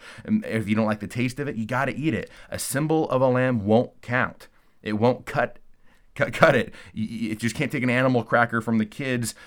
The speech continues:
uh, pantry and be like, "Oh, it's an animal cracker that represents a lamb. That's gonna suffice because I don't like the taste of lamb. I'm a vegetarian." Nope. Tofu won't work. Nope.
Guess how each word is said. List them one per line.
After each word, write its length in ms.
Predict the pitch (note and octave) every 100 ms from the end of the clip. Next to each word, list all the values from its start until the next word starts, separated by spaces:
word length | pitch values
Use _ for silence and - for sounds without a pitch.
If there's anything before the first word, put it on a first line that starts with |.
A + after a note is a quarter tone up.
| -
uh, 80 | -
pantry 500 | D3 D3+ D3 C#3 C3+
and 80 | B2
be 60 |
like, 80 | A#2
"Oh, 160 | A2 G3
it's 100 | B2+
an 80 |
animal 380 | C#3 E3+ F3 C3
cracker 420 | B2 C3+ B2+ B2+
that 140 | B2 C3
represents 560 | C3+ C#3 D3+ B2+ B2+
a 40 | B2+
lamb. 300 | C3+ E3 B2+
That's 180 | D#3+ -
gonna 200 | C#3+ B2
suffice 460 | A#2+ A2 G#2+ C3+
because 280 | - A2 A#2
I 40 |
don't 80 | A2+
like 120 | F#2+
the 60 | -
taste 240 | - D#3+ B2+
of 60 |
lamb. 180 | C3 B2+
I'm 140 | G#2+
a 40 | G2+
vegetarian." 600 | A2+ A2 - B2 G2+ F2
Nope. 240 | F#2 F3+ - - -
Tofu 460 | - C3 C3 D#3+ E3
won't 380 | F2 F#2+ A2
work. 280 | A2 C3+ D3+
Nope. 360 | F#2 G2 D#3+